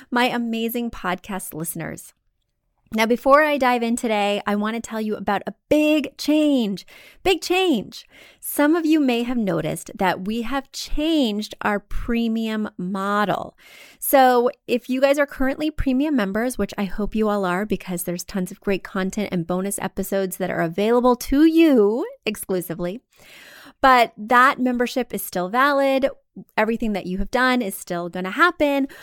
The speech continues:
but we now have a new platform. So for all of our new premium members, all of you who are on the fence and your New Year's resolution is to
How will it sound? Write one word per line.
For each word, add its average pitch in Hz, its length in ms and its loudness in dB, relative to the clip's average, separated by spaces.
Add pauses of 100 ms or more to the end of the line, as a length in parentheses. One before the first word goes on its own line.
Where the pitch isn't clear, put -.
(180)
but 254 200 4
we 254 140 0
now 247 340 -2
have 254 200 -8
a 220 40 -4
new 214 300 -4
platform. - 800 -10 (140)
So 208 160 -2
for - 240 -2
all 247 180 2
of 277 100 0
our 254 140 2
new 240 840 4
premium 190 520 -2
members, 180 400 -2 (260)
all 269 220 4
of 240 100 0
you 240 220 -6
who 196 160 -2
are 175 200 0
on 311 280 2
the 311 80 2
fence 254 400 2
and 202 180 0
your 196 100 -4
New 214 160 -2
Year's 277 200 -6
resolution 247 520 -4
is - 260 -8
to 208 280 -6